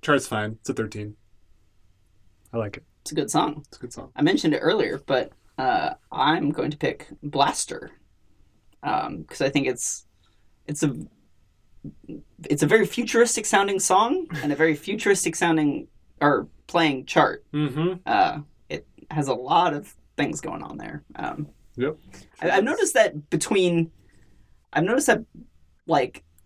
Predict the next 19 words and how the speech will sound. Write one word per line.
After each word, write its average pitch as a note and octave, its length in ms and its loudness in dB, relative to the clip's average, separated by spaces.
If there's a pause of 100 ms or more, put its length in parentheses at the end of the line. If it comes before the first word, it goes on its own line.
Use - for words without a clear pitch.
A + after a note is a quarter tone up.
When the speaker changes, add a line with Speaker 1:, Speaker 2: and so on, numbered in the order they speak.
Speaker 2:
there's D#3+ 200 4
a F#3+ 60 -4
lot F#3+ 220 2
more G#3 140 0
of F3 40 -4
the, D3+ 280 2
the, C#3+ 340 0
the, C3+ 140 -2
like, B2 320 0
yellow, C#3+ 480 0
blue, C#3+ 240 0
yellow C3+ 580 2 (360)
sort D#3 260 2
of, D3 100 -2
like, D3 180 -2
patterns, D#3 720 0 (180)
like, D3 240 0
in, D3 280 0
um, A#2 580 -2